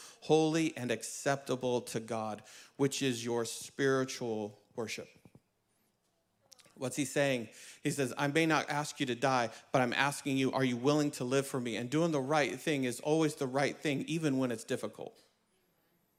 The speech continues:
even when it's hard. Jesus never said the Christian life was gonna be easy. The symbol of a Christian life is a cross.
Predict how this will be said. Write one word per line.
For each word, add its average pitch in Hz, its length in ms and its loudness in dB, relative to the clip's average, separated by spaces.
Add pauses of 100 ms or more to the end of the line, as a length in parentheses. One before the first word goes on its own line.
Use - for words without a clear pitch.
(480)
even 156 280 0
when 156 120 2
it's 139 180 -2
hard. 107 300 0 (1400)
Jesus 160 320 0
never 151 200 0
said 143 240 0
the 127 60 -2
Christian 135 400 -2
life 113 220 -6
was 113 100 -8
gonna 117 220 -6
be 110 200 -10
easy. 113 360 -6 (180)
The 135 80 -4
symbol 185 400 2
of 151 80 4
a 135 60 -2
Christian 143 340 -4
life 160 260 -4
is 123 120 -4
a 117 40 -4
cross. - 520 -6